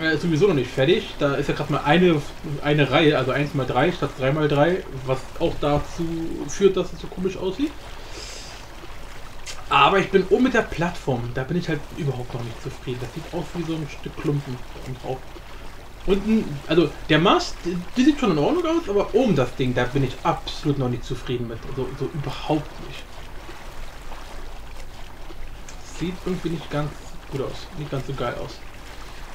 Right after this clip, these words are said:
Vielleicht sollte ich da doch mal Slabs einsetzen.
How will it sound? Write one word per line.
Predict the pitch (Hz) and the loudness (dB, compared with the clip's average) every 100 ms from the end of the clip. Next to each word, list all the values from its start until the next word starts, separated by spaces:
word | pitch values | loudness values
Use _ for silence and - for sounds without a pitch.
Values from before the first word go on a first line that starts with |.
| - | 4
Vielleicht | 156 185 | 6 6
sollte | 165 147 170 - | 0 2 2 4
ich | |
da | 147 | 2
doch | 147 202 | 2 4
mal | 220 196 | 4 2
Slabs | - - 135 156 247 - 147 | 2 0 2 4 2 -2 -2
einsetzen. | 131 123 135 - 233 | 0 2 2 0 -2